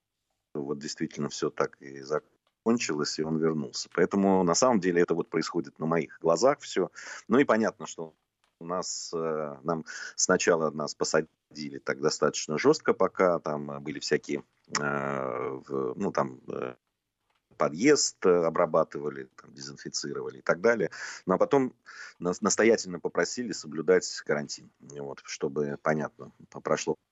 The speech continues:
какое-то время, и мы убедились все, что, э, не заразны. А тем более, ну, вот в случае с, в моем, когда я в коллективе с людьми,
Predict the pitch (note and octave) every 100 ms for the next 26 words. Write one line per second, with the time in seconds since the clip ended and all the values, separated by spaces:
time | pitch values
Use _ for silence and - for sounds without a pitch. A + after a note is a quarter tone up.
0 | _ _ _ _ _ _ - - - D2+
1 | - D2+ A2 C#3+ B2+ D2+ C#2+ D2 E2 E2
2 | D2 C2 C2+ D#2 D2+ C#2 - G2+ E2+ -
3 | E2+ - - D2 - _ _ - - -
4 | - - - - C#2 C#2 C#2 C2+ - D#2
5 | G2 F#2+ E2 C#2+ C2+ B1+ - D2+ F2 F#2
6 | F#2+ E2 F2+ D#2 - - E2 - D2 -
7 | D2 E2+ F2 B2+ C#3 D#2 D2 D2+ D2 -
8 | - D2 - G2+ A2+ F2+ D2 - D2+ C#2
9 | F#2 A2+ F#2